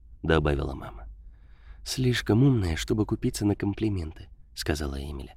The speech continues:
«даже если они заслуженные». «Помнишь, я рассказывал про двухщелевой опыт?» — спросил отец.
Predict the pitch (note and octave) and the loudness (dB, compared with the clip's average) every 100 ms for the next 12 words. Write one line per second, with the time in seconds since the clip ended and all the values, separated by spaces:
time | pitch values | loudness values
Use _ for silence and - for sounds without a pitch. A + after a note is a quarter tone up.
0 | - - - C#3+ C#3 F2+ F#2 - F#2+ A2+ | -20 -20 2 4 4 2 2 2 2 2
1 | C3+ C3 - E2 D#2+ D#2 E2+ - - - | 0 -2 -4 -4 -4 -8 -12 -18 -20 -20
2 | - - - - - - - - - - | -20 -20 -20 -20 -20 -20 -20 -20 0 4
3 | B2+ E2+ - E2 D#2 D2+ F2 E2 D2 C2 | 6 4 2 2 2 2 4 6 4 2
4 | - D2 C#2+ D#2 - - D2 C#2+ D2 C#2 | 0 0 2 2 2 2 2 4 2 2
5 | C#2+ - - - - - - C#3+ - - | -2 -12 -20 -20 -20 -10 -2 -2 -2 -8
6 | - - - | -10 -14 -16